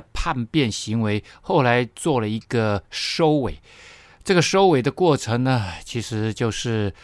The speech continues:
去追杀那个想要引发南北大分裂的这一个罪魁祸首，也就是示每啊。后来是约押一直把他追到他们国境的最北边，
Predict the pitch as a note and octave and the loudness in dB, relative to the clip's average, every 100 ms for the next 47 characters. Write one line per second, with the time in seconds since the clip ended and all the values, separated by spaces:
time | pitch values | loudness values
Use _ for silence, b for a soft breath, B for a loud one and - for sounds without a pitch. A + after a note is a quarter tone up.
0 | B B - A2+ - - E3 D#3+ C#3 C#3+ | B B -4 -4 -6 0 2 2 2 2
1 | C3+ C#3 C3+ B2 A2+ - F#2 A2 A#2+ - | 2 2 -2 0 -4 -4 -4 0 -2 -2
2 | - G#2 F#2+ F2+ - - B2+ B2+ - B | -6 -4 -4 -6 -4 4 4 4 0 B
3 | B A2+ G#2+ G2 C#3+ D#3 A#2 F#2+ - - | B -4 0 2 2 2 0 -2 -2 0
4 | B2+ B2 - C#3+ C#3+ D3 D3 G2 - b | 0 -4 -4 -2 0 0 0 -2 -10 b
5 | b b - A2+ G#2+ G#2 - C#3 A2+ A#2 | b b -4 0 0 -2 -2 -2 -2 -4
6 | - D#3 - A#2 - G#2+ - - F#2 G#2+ | -2 -4 -2 -6 -4 -6 -6 -12 -6 -6
7 | - B B - F#2+ A#2 A#2+ - - F3+ | -6 B B -8 -4 -2 -2 -4 -2 -2
8 | G#2 E2+ D#2+ F2 B B B C#3 B2 A#2+ | -2 -6 -12 -14 B B B 0 4 4
9 | A#2 A2+ C3+ B2 C3 C#3 C3+ C3+ C3+ C3 | 2 0 -2 -2 2 2 4 2 0 -6
10 | G#2+ G2+ A2+ G#2+ - C#3+ C#3 C#3+ A#2 A#2+ | -6 -4 -4 -6 -4 -4 -2 -2 -2 -2
11 | A2+ A2 G#2 A2 C3 - C#3 A#2+ A#2 - | -4 -6 -6 -6 -4 -4 -4 -4 -8 -6
12 | C#3+ - F#2+ F2 A2+ A2 | -6 -6 -8 -6 -4 -4